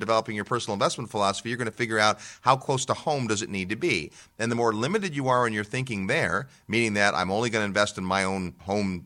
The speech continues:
city or home county or home state, then the less opportunity there is for you. At the same time,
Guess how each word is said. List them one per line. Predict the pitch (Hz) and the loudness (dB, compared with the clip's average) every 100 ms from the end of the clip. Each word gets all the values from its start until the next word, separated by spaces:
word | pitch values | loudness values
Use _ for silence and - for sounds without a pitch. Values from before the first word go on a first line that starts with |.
| - | -8
city | - - 120 110 101 | -4 0 0 0 0
or | 82 82 | -2 -2
home | 98 90 85 - _ - | -4 -4 -8 -12 _ 0
county | 123 117 110 | 4 4 2
or | 92 90 | 0 0
home | 95 | -2
state, | 87 - - 120 98 - - - - | -4 -6 -2 0 0 -4 -14 -8 0
then | 131 | 2
the | 117 | 4
less | 120 139 - - - | 4 4 2 -6 0
opportunity | 123 127 113 139 135 107 | 2 2 -2 -6 -6 -4
there | 95 98 | 0 0
is | 139 196 | 0 -2
for | - 90 80 | -2 -4 -2
you. | 82 | -4
At | 95 | -4
the | 110 | -4
same | - 151 131 | -2 -2 -2
time, | 170 165 127 | 0 0 0